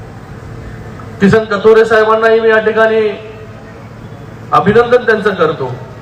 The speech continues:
की त्यांच्या आज या कार्यालयाचं लोकार्पण उपमुख्यमंत्री महोदयांच्या हातून जे आहे ते या ठिकाणी झालेलं आहे. मला वाटतं खऱ्या अर्थाने आज गुढीपाडव्याच्या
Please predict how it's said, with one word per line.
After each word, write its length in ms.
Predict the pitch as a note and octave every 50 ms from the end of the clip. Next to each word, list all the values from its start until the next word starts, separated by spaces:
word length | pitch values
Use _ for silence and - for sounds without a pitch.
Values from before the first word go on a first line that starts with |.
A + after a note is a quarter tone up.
| - - - - - - - - - - -
की 60 | G3
त्यांच्या 440 | G3+ G3+ G3 F#3+ F#3+ F#3+ - A3+ A3+
आज 360 | A3 A3 A3 A3 A3 A3 A3+ A3
या 120 | A3 A3 A3 A3 G#3+ G#3+ G#3 - - - - - - - - - - -
कार्यालयाचं 720 | F#3 F#3 F#3+ G#3+ A3+ A#3 A#3+ A3+ G#3 F#3 - E3+ C#3+ - - - - - - - - - - - - - -
लोकार्पण 720 | D3+ F3+ G3 A3 - A#3 B3 B3 A#3+ G3+ F#3+ G#3 E3+ - D3 C#3+ - - - - - - - - - - - F3+
उपमुख्यमंत्री 760 | G3 F#3+ A3 A3 G#3+ G#3 - A#3 A3+ G#3 G3+ G3 A3+ A3 G3+
महोदयांच्या 540 | G3 G3 G3 G3+ G#3 G#3 G3+ G3+ - A3 G3
हातून 540 | E3 F3 E3+ E3+ - - - A#3 A3+ G#3 G3
जे 80 | F#3+
आहे 420 | D#3+ C#3+ C#3 C#3 - - - - -
ते 60 | G3
या 80 | G3+ F#3
ठिकाणी 340 | F3+ F#3 F#3+ F3 F3+ F3+ F#3
झालेलं 340 | - D3 C#3+ C3 B2+ B2 B2
आहे. 160 | - - - - - - - - - - - - - - - - - - - - - - - - - - - - D#3+
मला 180 | E3+ G3 A3
वाटतं 280 | A3+ A3+ A3 - - A#3 -
खऱ्या 200 | G3+ G#3+ A#3 B3+ B3
अर्थाने 380 | A#3 A#3 - B3 B3 A#3+ A#3
आज 1600 | A3+ A3 G#3+ G#3+ G#3+ G#3 - - - - - - - - - - - - - - - - - - - - - - - - - - D3+
गुढीपाडव्याच्या 840 | E3 G#3 A3+ A#3+ - A3 G#3+ G#3+ A3 A3+ A3+ G#3+ - B3 B3 B3+